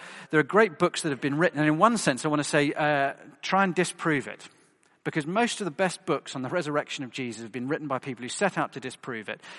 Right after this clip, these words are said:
and found it was true. So if you have come here a s-, a skeptic and you want to, you want evidence, I'd say, look, go and try and disprove it. And then come back when you've written the book <laughs> saying that Jesus really rose from the dead.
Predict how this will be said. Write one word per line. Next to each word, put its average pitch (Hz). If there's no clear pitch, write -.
and 120
found 135
it 131
was 135
true. -
So 160
if 147
you 226
have 156
come 185
here 160
a -
s-, -
a 139
skeptic -
and 143
you 156
want 156
to, -
you 143
want 160
evidence, 127
I'd 127
say, 131
look, 135
go 175
and 196
try 170
and 135
disprove 113
it. -
And 131
then 127
come 160
back 139
when 123
you've 120
written 131
the 117
book 110
<laughs> 135
saying 123
that 117
Jesus 127
really 127
rose 123
from 156
the 160
dead. 165